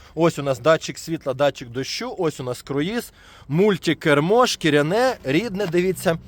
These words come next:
Сідуха водія так само вся рідна, ліфт робить. Так, от виглядає ручне гальмо, п'ятиступка, кондиціонер. До речі, якась наворочена тут уже медіа з навігацією. Тут вже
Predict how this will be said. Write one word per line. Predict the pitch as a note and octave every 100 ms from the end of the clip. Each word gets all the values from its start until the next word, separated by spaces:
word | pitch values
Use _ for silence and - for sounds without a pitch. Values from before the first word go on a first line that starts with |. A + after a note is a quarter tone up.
| - - -
Сідуха | F3+ F3 G#3+ F3
водія | D#3+ D#3 D3+ E3
так | D3 C#3
само | E3+ C#3+ C3
вся | - C3+
рідна, | C#3 A#3 F#3 D#3
ліфт | D#3+ D#3 -
робить. | C#3 A#3+ A#3 A#3+ - - - - - - - _ - _ -
Так, | D3 B2+ -
от | C3+
виглядає | C3+ D3 D3 C#3+ C#3+ C3+
ручне | C#3 D3 C#3+
гальмо, | F#3 A#3 G#3+ G3
п'ятиступка, | D3 C#3 C#3 - A#3 A3+ - G3 G3 _ _ -
кондиціонер. | - E3+ D#3 D3+ - E3 E3 F3 G#3+ B3 A3+ C3+
До | D3
речі, | F3 E3+
якась | D#3 D#3 -
наворочена | D#3+ D#3+ F3 F3+ - D3
тут | D3 D3+
уже | C#3+ D3+
медіа | D#3+ E3 C#3 C3+
з | -
навігацією. | C#3 C3 B2+ C3+ A3 - A#3 B3 A3+ - - - -
Тут | G3+ E3+
вже | D3+